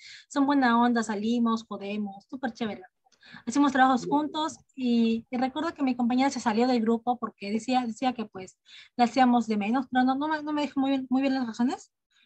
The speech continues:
Speaker 1: La con la que tengo la razón súper tóxica, por así decirlo.
Speaker 2: Ya.
Speaker 1: Y ya, normal, me sa-, se salió y agregamos otro chico más y súper chévere las tareas, buena onda, pura risa,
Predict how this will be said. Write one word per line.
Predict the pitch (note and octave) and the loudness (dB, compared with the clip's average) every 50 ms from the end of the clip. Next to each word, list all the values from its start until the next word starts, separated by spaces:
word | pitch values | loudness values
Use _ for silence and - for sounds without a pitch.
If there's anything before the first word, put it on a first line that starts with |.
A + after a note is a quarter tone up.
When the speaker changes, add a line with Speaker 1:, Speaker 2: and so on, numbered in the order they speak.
| _ - | _ 0
Speaker 1:
La | A#3+ B3+ B3 - | 0 2 2 2
con | C4+ | 2
la | C4 C4 | 2 2
que | C4 C4 | 0 -2
tengo | - - C4+ C4 C#4 | -8 -6 -2 0 2
la | C4+ C4 A#3+ | 4 2 2
razón | A#3 - B3+ A#3+ | 2 0 -2 -2
súper | A#3 A3+ A3+ A3 | -2 -2 -6 -6
tóxica, | - G#3 - - - - - | -8 -8 -10 -12 -20 -20 -20
por | - - | -20 -20
así | - - G#3+ | -20 -20 -20
decirlo. | G#3+ - - _ _ _ _ _ _ _ _ _ _ _ _ _ _ _ _ - | -20 -20 -20 _ _ _ _ _ _ _ _ _ _ _ _ _ _ _ _ -18
Speaker 2:
Ya. | - F3+ - - - C4+ | -12 -8 -4 -2 0 0
Speaker 1:
Y | C#4 | 2
ya, | D#4 A4+ C5 C5+ B4 | 2 2 2 0 0
normal, | A4+ G4+ G4+ G4 G4 G#4 A4+ B4 C5 C5 B4+ A4+ | -4 -4 -6 -4 -4 0 2 4 4 4 2 2
me | A4 | 0
sa-, | - - F4+ D#4+ C#4+ | 0 0 0 0 -2
se | B3+ D#4 C#4+ | -2 -2 0
salió | - D#4 D4+ D#4 E4 F#4 G4+ A4+ A#4 A4 | 0 0 0 2 2 2 2 2 2 2
y | F#4+ E4 D#4 D4+ D4 C4+ A#3 - | 2 2 2 2 0 0 -2 -2
agregamos | C4 C4+ C#4 C#4 D4+ D4 D4 C#4+ | -2 0 0 2 0 0 0 -2
otro | D4 D4 C4+ | -4 -4 -6
chico | B3 - C#4+ - D4 C#4+ | -10 -10 -8 -4 -2 2
más | C#4+ E4 G4 G4 - | 2 2 2 2 -2
y | |
súper | - - - - C4+ A#3+ - | -8 -8 -4 -2 -2 -2 -4
chévere | - - C#4+ D4+ D4 C#4 | -4 -2 0 0 2 2
las | B3+ A#3 A3+ - | 2 2 0 0
tareas, | - F3+ F#3 G#3+ A#3+ C#4 D4 C#4+ C#4+ C#4+ C#4 C#4+ C#4 - - - - - B3+ - - | -6 -8 -6 -4 -4 -2 -2 0 2 2 2 0 -2 -6 -14 -20 -18 -18 -16 -8 -2
buena | A3+ A#3+ A#3+ A#3 G#3+ G#3 | 2 4 6 6 4 4
onda, | G#3 A3+ B3+ C#4 C#4 C4 C4 B3 | 2 2 2 2 2 2 2 0
pura | B3 - B3 A#3 A3 G3+ | 0 0 0 0 0 0
risa, | G3 G3+ G#3 A3 B3 C#4 C#4 - - B3+ B3 B3+ C4 | -2 -4 -4 -2 -2 -2 -2 -2 -2 -2 -2 -2 -4